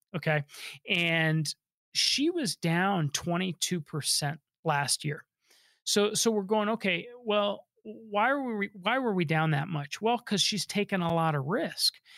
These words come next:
but now the portfolio hasn't,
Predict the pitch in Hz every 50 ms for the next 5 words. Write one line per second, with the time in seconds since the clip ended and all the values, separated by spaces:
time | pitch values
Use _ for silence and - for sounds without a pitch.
0 | - - - - - _ _ _ - 147 226 240 233 - - _ _ _ _ _
1 | 226 180 202 233 262 277 262 226 214 214 214 196 180 147 - - 214 214 208 -
2 | - 220 214 226 220 196 175 147 139 185 190 190 - 208 202 190